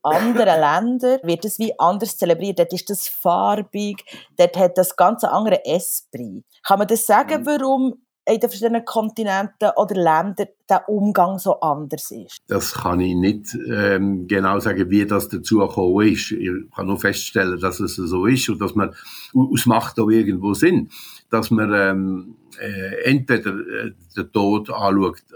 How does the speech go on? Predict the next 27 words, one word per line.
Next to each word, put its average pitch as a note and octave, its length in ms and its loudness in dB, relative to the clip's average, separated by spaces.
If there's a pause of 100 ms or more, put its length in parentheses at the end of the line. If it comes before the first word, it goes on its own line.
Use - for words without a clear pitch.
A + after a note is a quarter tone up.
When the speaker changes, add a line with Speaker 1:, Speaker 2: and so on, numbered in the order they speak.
(140)
Speaker 2:
hauptsächlich G#2 560 -4
unter F2+ 200 -8
dem E2 120 -6
Zeichen E2+ 400 -6
vom E2+ 300 -2 (400)
Verlust, A#2 600 4
und G2 140 -4
es G#2 120 2
ist - 80 -12
traurig, G#2 300 2
dass F#2+ 140 -6
jemand - 180 -4
nicht E2+ 160 -2
mehr E2 80 -4
da F2 260 0
ist, D3 260 -2
oder B2+ 300 4
man D3+ 160 0
kann A2+ 160 -4
den - 140 -12
Tod G2+ 260 -6
anschauen, A2 560 2 (600)
äh, A#2 260 -2
kulturell A2+ 840 2 (340)
als G#2+ 560 0
der A2 160 -2
Moment, G2 760 0